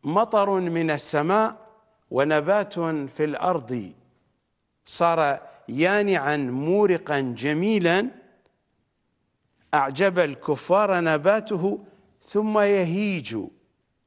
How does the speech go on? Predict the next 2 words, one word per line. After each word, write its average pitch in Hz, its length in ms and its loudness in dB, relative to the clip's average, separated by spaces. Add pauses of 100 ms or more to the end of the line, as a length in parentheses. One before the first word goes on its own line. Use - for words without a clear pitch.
(640)
فتراه 175 760 0
مصفرا 156 840 -2